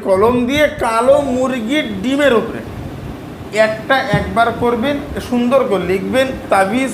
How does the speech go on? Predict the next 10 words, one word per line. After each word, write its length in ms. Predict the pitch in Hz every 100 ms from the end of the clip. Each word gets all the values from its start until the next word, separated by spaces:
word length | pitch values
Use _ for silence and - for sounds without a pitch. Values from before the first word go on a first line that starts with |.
| -
করার 300 | 196 190 220
আগে, 540 | 185 165 180 220 262 - 165
ডিমের 280 | 220 240 254
উপরে 240 | 226 190
লেখার 420 | 165 156 165 202
আগে 320 | 214 220 269 285 - - -
কয়েকবার 540 | 208 254 214 233 185
দরুদ 260 | 185 202 262 -
পাঠ 140 | 214 185 190
করবেন, 420 | 175 180 240